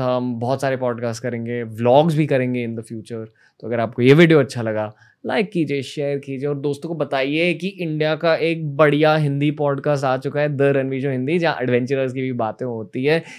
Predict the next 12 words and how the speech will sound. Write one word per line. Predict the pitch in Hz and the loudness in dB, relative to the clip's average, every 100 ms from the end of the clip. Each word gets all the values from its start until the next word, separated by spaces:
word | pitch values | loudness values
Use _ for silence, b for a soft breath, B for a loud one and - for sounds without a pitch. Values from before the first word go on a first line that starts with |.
| B | B
वाइल्डलाइफ | 135 131 139 160 | 6 8 8 8
की | 156 | 6
भी | 147 | 2
बातें | 139 120 - 135 | 2 0 0 -4
होती | 120 117 127 143 | -4 -6 -4 0
है, | 151 | 2
माउंटेनियर्स | 143 143 160 240 240 202 | 4 2 4 4 4 2
की | 175 | 2
भी | 170 | 2
बातें | 143 131 127 | 2 0 0
होती | 143 135 131 151 | -4 -4 -4 -2
है। | 160 | -4